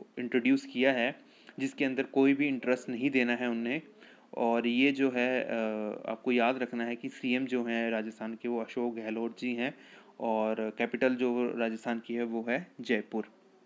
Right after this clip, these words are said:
ठीक है। Next बात करते हैं, the Assam, अ, Assembly recently passed the Cattle Preservation Bill twenty twenty-one aimed at the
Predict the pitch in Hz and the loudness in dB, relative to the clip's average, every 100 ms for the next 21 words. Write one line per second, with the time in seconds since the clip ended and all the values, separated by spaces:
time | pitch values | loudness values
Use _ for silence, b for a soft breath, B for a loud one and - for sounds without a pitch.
0 | _ _ _ - - _ - - 131 156 | _ _ _ -20 -20 _ -20 -12 -8 -6
1 | 156 _ B B B B 127 151 - 131 | -8 _ B B B B -2 -2 0 0
2 | 127 - 123 - 123 135 135 131 123 139 | 0 0 -4 -2 -4 -2 2 2 2 -2
3 | 147 - 135 127 120 113 - 123 120 139 | -4 -2 4 4 4 2 -2 -4 0 0
4 | 131 131 123 120 135 165 175 _ _ 120 | 0 -2 -4 -2 0 0 -4 _ _ 0
5 | 117 120 - 135 - 123 131 151 151 B | 0 0 -2 -4 0 0 0 -6 -6 B
6 | B B - 131 123 117 123 - 131 120 | B B -4 -2 0 0 -2 -2 -6 -2
7 | 127 123 120 123 123 117 113 120 117 120 | -2 0 0 -2 -2 -4 -2 -2 -2 -4
8 | 131 - 131 147 156 - 117 117 113 117 | -4 -4 -2 -2 -6 -2 0 0 -2 -4